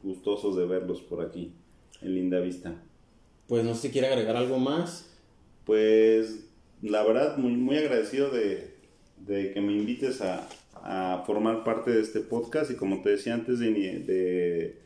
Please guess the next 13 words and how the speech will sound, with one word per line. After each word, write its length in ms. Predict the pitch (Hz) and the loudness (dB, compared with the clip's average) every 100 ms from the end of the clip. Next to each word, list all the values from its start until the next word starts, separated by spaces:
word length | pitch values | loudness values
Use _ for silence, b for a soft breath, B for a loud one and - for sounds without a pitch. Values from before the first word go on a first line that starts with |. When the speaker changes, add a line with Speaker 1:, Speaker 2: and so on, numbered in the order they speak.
| B B | B B
Speaker 1:
de 160 | - 98 | -4 -2
comenzar 520 | 104 101 98 110 110 | 0 0 0 -2 -2
la, 220 | 117 110 92 | 0 2 2
la 220 | 92 90 | 0 0
charla, 680 | 113 113 120 143 170 - B B B B B - | 0 0 2 0 -2 -6 B B B B B -8
eh, 640 | 101 101 101 98 98 - - - | 0 2 4 2 -2 -8 -12 2
pues 260 | 104 95 | 2 2
el 200 | 107 101 | 0 0
soñar 340 | 113 107 120 139 | 0 2 2 0
es 140 | 139 | 0
importante, 720 | 135 135 107 - 107 92 92 | -2 0 -4 -2 -4 -2 -2
¿no? 220 | 101 - | -2 -4
Definitivo. 1000 | - 104 98 95 - 123 135 165 175 - | -6 -4 -2 -2 -2 -2 0 -2 -4 -12